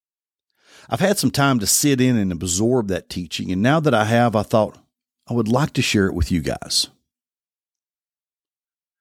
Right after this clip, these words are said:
I saw a meme that said, "Every dead body on Mount Everest was once a highly motivated person. So, maybe calm down a bit."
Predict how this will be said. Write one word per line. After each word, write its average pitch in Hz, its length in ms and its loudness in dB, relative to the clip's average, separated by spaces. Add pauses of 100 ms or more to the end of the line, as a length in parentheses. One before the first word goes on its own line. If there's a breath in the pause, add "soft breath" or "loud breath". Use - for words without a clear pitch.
(320 soft breath)
I - 40 -4
saw 135 340 0
a 139 60 4
meme 143 360 2
that 113 140 0
said, 104 400 0 (100)
"Every 190 360 0
dead 147 360 -2
body 95 360 0
on 98 160 0
Mount 131 240 0
Everest 101 480 -6
was 147 260 -2
once 147 560 -2 (100)
a 98 140 -4
highly 156 500 0
motivated 117 800 0
person. - 540 -10 (500)
So, 120 640 0 (800)
maybe 202 240 0
calm 151 320 2
down 117 240 2
a 85 40 -4
bit." - 380 -14